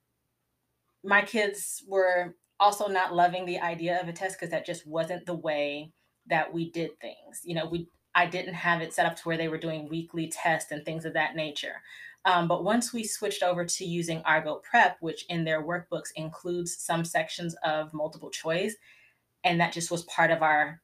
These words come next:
you know, regular routine where they were seeing multiple choice more often, it be-, I think it just kind of desensitized it to them where it didn't feel so much like a test. It was just, this is just like a workbook and I'm just answering questions.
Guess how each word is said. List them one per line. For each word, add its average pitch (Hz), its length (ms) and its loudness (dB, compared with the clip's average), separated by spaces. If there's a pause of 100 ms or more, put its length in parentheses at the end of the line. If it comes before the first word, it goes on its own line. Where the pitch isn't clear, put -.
(100)
you 185 80 -4
know, 151 160 0
regular 160 680 0
routine 165 600 -4
where 156 80 0
they 156 100 -2
were 151 140 -4
seeing 170 340 -2
multiple 165 320 -2
choice 165 320 -4
more 156 180 -2
often, 170 480 0
it 170 140 -4
be-, 170 340 -4
I - 60 0
think 220 200 -2
it 196 160 -4
just 190 160 -2
kind 175 200 4
of 156 180 6
desensitized 170 800 4
it 147 120 -6
to 170 140 -4
them 160 140 0
where 156 240 4 (240)
it 185 80 0
didn't 175 260 0
feel 180 200 4
so 170 240 2
much 160 180 0
like - 140 0
a - 120 -12
test. 226 440 2
It 175 100 -4
was 165 200 -6
just, 156 440 0 (520)
this 175 220 0
is 165 160 -6
just 160 300 -2
like 156 300 4 (560)
a 175 60 6
workbook - 680 -4
and 160 100 2
I'm 156 120 2
just 151 160 -6
answering 151 420 -2
questions. 147 640 -2